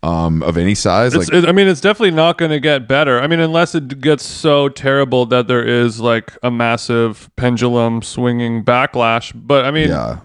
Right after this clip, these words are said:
Speaker 1: yeah.
Speaker 2: why, why does every restaurant have to have a neon sign that says fucking, "I think it's cheeseburger thirty,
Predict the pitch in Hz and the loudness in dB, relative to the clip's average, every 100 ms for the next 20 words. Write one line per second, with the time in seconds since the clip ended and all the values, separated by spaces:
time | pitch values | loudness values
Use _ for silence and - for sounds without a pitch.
0 | - - - 151 151 165 139 147 160 151 | -12 -8 -2 0 2 2 2 2 2 2
1 | 151 135 147 143 147 139 143 - 143 139 | 0 0 0 2 0 2 0 -2 -4 -2
2 | 139 135 135 127 127 131 139 135 131 - | -2 0 0 0 -2 -2 0 0 -2 -4
3 | 135 131 131 127 120 113 120 - 127 120 | -2 0 0 -2 -4 -2 -4 -2 0 0
4 | 120 - 127 - 123 120 117 117 117 _ | 0 -2 -4 -2 -4 -4 -6 -8 -12 _
5 | _ _ _ _ _ _ _ _ - 123 | _ _ _ _ _ _ _ _ -6 -4
6 | 139 135 120 - - 139 131 - 131 117 | -4 -4 -6 -6 -6 -4 -2 0 0 2
7 | 120 120 131 131 127 120 120 | -2 0 -2 0 -2 -2 -2